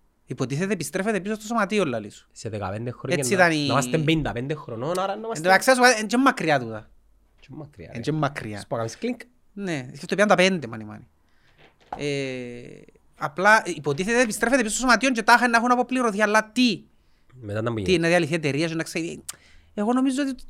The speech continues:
Speaker 1: τ-, τ-, το πράγμα σωματεία δεν υπάρχει πλέον.
Speaker 2: Εντάξει, σε πέντε χρόνια θα μπορούμε να λαλούμε αντίστροφη μέτρηση.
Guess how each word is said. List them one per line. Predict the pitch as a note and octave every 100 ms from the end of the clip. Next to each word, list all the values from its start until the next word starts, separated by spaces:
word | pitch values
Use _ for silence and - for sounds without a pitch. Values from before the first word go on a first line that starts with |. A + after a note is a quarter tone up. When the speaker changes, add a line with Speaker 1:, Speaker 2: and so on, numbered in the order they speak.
| - - -
Speaker 1:
τ-, | C#4 A3
τ-, | B3+
το | A3+
πράγμα | G#3 A3
σωματεία | G#3+ - A3 D#3 F3 F#3
δεν | A3
υπάρχει | B3 F#3+ - -
πλέον. | A#2+ A2+ G#2+ - - -
Speaker 2:
Εντάξει, | - G2+ - A2+
σε | - B2
πέντε | A#2 A#2
χρόνια | - B2+ B2 C3
θα | C#3+
μπορούμε | A#2+ G#2+ A2
να | A#2 A#2+ A#2+ A2+ G#2+ G2 F#2+
λαλούμε | F#2 F#2 A2
αντίστροφη | G2+ F#2 - A2 G2+
μέτρηση. | F#2 - A2 C3+